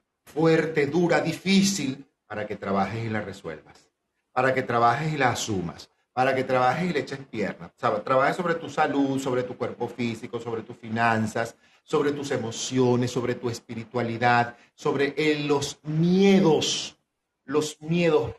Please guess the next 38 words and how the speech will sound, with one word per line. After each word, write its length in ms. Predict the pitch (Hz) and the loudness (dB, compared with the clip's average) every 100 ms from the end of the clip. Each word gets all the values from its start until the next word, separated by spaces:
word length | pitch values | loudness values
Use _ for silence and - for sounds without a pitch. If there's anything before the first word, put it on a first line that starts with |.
| - | -2
Piscis. 600 | 202 220 196 196 120 - | 2 4 2 -2 -6 -10
Esta 200 | - - | -14 -6
es 40 | 160 | -6
la 80 | |
semana 300 | 156 156 151 | -4 -4 -2
de 100 | 127 | -2
los 160 | 113 113 | -2 -4
miedos. 300 | 120 113 - | -2 -2 -2
Cuidado 460 | - 127 127 139 202 | -2 0 2 2 0
con 140 | 262 | 0
alterarte, 800 | 240 226 196 185 175 202 - 185 - _ _ _ _ - | 0 0 2 4 4 2 -4 -20 -20 _ _ _ _ -6
sobre 280 | 151 143 | 0 0
todo 260 | 143 170 233 | 2 2 4
si 80 | 233 | 4
eres 160 | 233 | 2
un 120 | 226 233 | 2 -2
pisciano 640 | 214 196 208 180 139 - - | -8 -2 0 0 -2 -6 2
que 160 | 208 | 4
no 400 | 170 170 185 247 | 6 6 6 4
ha 140 | 208 175 | 2 -2
hecho 320 | 220 - 127 | -6 -4 -2
la 160 | 117 | -2
tarea 300 | 104 98 120 | -2 0 0
espiritual, 580 | - - 160 - 131 - | -2 -6 -8 -2 0 0
cosa 260 | 294 - 277 | -4 -8 -6
difícil, 440 | 165 - 147 - | -8 -8 -8 -8
porque 240 | 113 - 107 | -8 -8 -10
al 60 | |
final 340 | 120 127 131 - | -6 -4 -2 0
todos 200 | 151 160 | 0 0
los 140 | - | -2
piscianos 360 | - 123 139 - _ _ _ 143 | -6 -6 -8 -12 _ _ _ -2
Nacen 400 | 156 160 175 170 | 0 2 0 -2
piscianos 460 | 170 147 139 160 | -4 -2 -2 -2
porque 360 | - 131 127 90 | -4 -6 -6 -10
vienen 500 | 120 180 185 143 107 | 0 4 4 2 -2
a 80 | 104 | -6
eso, 380 | 98 98 - | -8 -10 -16